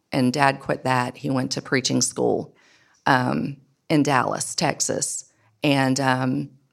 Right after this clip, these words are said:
became a preacher. And that's how we ended up in North Carolina.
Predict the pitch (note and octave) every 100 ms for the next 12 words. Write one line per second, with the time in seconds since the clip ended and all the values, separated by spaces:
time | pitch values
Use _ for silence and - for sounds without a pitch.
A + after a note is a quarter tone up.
0 | _ D#3 D#3 D#3 B2 B2 B2 - C#3+ B2+
1 | B2+ C3 C#3 B2+ B2+ B2+ B2+ B2 A#2+ B2
2 | A#2+ B2 - - C3+ A2+ G#2+ G#2 -